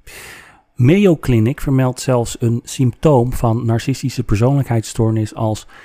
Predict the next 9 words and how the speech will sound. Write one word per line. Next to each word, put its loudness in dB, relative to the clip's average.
jaloers 4
op -4
anderen 0
en 0
geloven 2
dat -2
anderen 0
hen 2
benijden. 0